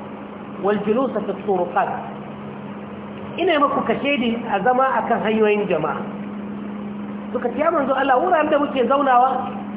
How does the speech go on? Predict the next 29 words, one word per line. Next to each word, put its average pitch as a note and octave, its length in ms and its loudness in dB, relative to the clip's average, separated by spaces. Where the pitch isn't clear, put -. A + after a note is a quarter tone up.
wuri E4+ 220 2
ne D#4 120 2
da C4 80 0
dole D#4+ 240 2
mu C#4 180 2
samu A#3+ 260 2
dan D4 160 4
wuri D4+ 180 2
mu C4 140 4
zauna B3+ 280 4
mu G3+ 80 2
yi F#3 180 2
hira." G3 500 2
Sallallahu F3+ 380 4
alaihi G#3+ 140 2
wasallam A3+ 340 2
ce, G#3 100 0
"Fa G#3 100 0
idza A#3+ 280 2
abaitum A3+ 440 2
illa C4 240 2
al B3 100 4
majlis D4 420 4
fa G3 80 0
a'tu G#3 440 4
at-tariqa G3 560 0
haqqah." E3+ 440 2
Idan C#4+ 300 2
har C#4+ 140 4